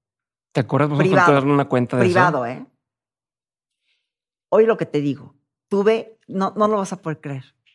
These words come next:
Speaker 2: veintiún doctores. Uno que
Speaker 1: Sí,
Speaker 2: veía el corazón.
Speaker 1: sí, ahorita con el parto de mi, de mi, de mi bebé, y era nada más ginecólogo,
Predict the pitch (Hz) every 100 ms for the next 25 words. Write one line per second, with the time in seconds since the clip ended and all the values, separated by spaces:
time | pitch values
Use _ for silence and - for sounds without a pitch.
0 | _ _ - 143 180 170 165 190 190 190
1 | - 156 127 - - _ _ _ _ _
2 | _ _ _ - _ _ _ _ _ _
3 | _ _ _ _ - 214 226 220 196 190
4 | 196 185 156 151 170 180 135 143 139 120
5 | 110 131 131 127 127 120 113 110 123 110
6 | 113 110 113 - 123 110 107 110 123 101
7 | - _ _ _ - 120 120 120 113 113
8 | 104 - _ _ 127 120 117 139 147 156
9 | 165 -